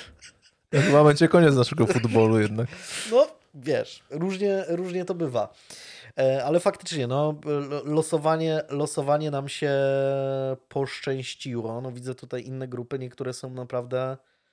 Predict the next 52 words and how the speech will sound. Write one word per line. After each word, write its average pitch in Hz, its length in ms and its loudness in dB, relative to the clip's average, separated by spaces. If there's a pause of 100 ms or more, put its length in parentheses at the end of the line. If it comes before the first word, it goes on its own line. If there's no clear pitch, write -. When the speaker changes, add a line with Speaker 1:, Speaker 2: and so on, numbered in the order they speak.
(100)
Speaker 1:
No, 127 60 0
samo 135 220 2
to, 139 100 4
że 131 120 4
w 120 60 -4
drugim 131 260 0
koszyku - 380 0
zamiast 127 360 0 (160)
Czechów 123 380 2
mogliśmy 117 340 -6
trafić 120 260 2
na 117 100 -2
Anglików 120 460 -2
na - 80 2
przykład, - 220 -4
czy - 80 -14
Francuzów, 104 680 -4
więc 113 120 -6
Speaker 2:
Francuzów, 127 760 -6
Anglików, 123 640 -8
tak, 107 360 -4
no. 120 240 -10 (140)
Speaker 1:
No, 120 80 0
tam 147 140 4
można 170 220 4
było 156 120 2
chyba 160 80 6
Speaker 2:
No. 135 40 4
Speaker 1:
trafić, 170 240 2
no, 156 40 0
jeszcze 151 200 0
na 147 120 4
Izrael, 131 500 4
co - 120 -6
Speaker 2:
Czy - 0 -
w 110 100 2
Speaker 1:
najwy-, 110 140 4
Speaker 2:
ogóle 147 140 6
Speaker 1:
co-, 131 100 -2
który 131 280 2
byłby 113 360 4
la-, 110 200 6 (420)
ciekawszy, 104 640 0
Speaker 2:
w 90 80 -2
ogóle 104 180 0
Speaker 1:
jeżeli 110 320 2
łatwiejszy, 107 600 0
wydaje 98 280 -2
mi 104 120 -8
się. 113 40 -12
Speaker 2:
dziwne 113 240 -6
te 107 140 -12